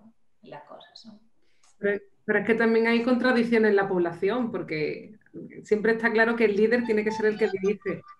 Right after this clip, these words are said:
Speaker 2: Pero claro, hay contradicciones porque, por un lado, te prohíben una cosa y la gente sale, a pesar del estado de alarma, sale a la calle manifestándose en contra de eso.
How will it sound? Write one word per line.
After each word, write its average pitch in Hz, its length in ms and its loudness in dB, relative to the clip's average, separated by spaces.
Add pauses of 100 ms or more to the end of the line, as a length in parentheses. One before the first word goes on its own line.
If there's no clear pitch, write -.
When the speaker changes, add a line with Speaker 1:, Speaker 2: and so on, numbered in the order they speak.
(200)
Speaker 2:
Pero 190 220 2
claro, 220 240 4
hay 214 160 4
contradicciones 240 760 2
porque, 220 540 -2
por 208 120 2
un 214 120 4
lado, 240 220 0
te 196 100 -2
prohíben 214 400 0
una 240 180 -2
cosa 247 200 -14
y 262 40 -12
la 226 120 -10
gente 233 380 -2
sale, 285 680 -4 (160)
a 403 140 -6
pesar 214 340 -4
del 220 120 -4
estado 196 260 -8
de 226 80 -6
alarma, 247 320 -4
sale 196 200 -8
a - 20 -4
la 220 100 -4
calle 233 180 -6
manifestándose 220 680 -6
en 240 120 -6
contra 190 460 -6 (200)
de 185 180 0
eso. 226 360 -6